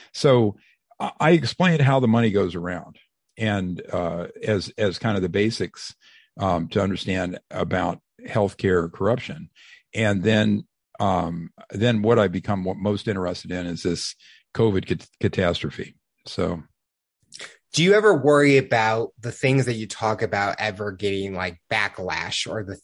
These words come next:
Speaker 2: th-, people disagreeing and kind of going against what you're viewing? Or do you feel that everyone has the right to their own views, opinions, and they all need to do the research so that they understand what's going on?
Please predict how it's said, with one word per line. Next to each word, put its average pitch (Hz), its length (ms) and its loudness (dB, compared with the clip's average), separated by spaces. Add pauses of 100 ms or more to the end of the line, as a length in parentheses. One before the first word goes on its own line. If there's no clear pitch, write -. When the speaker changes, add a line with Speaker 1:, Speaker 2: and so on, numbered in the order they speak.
Speaker 2:
th-, - 120 -12
people 107 300 -2
disagreeing 101 800 -2
and 95 420 -4
kind 101 260 -6
of 90 240 -4 (380)
going 107 300 -2
against 98 600 -6
what 92 200 -4
you're 95 200 -6
viewing? 90 440 -8
Or 113 200 -2
do 104 160 -6
you 139 140 4
feel 139 300 2
that 113 300 -2 (180)
everyone 143 480 4
has 110 320 -2
the 110 80 -4
right 104 320 -2
to 110 100 -8
their 101 260 -6
own 101 300 -6
views, 92 520 -6
opinions, 95 540 -6
and 98 160 -6
they 101 220 -2 (220)
all 123 180 2
need 123 200 2
to 113 80 -2
do 110 160 -2
the 101 100 0
research 101 760 -4
so 101 140 -6
that 90 360 -8
they 107 280 0
understand 90 800 -6
what's 90 220 -8
going 73 340 -6
on? 60 320 -10